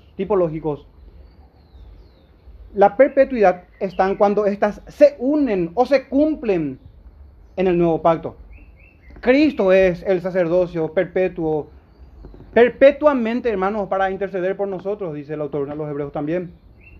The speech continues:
Es aquí que se cumple, hermano, finalmente esta perpetuidad, que por supuesto fue cortada en el año setenta,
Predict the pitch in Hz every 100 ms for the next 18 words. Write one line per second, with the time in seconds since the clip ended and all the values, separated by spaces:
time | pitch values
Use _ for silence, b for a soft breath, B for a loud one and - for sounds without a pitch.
0 | - - - 175 190 196 202 208 190 196
1 | 208 180 170 170 170 180 170 170 160 160
2 | 180 170 165 160 156 165 170 151 143 -
3 | - - - - - - - - - -
4 | - - 160 160 160 170 170 180 180 180
5 | 196 196 202 208 196 214 202 196 214 170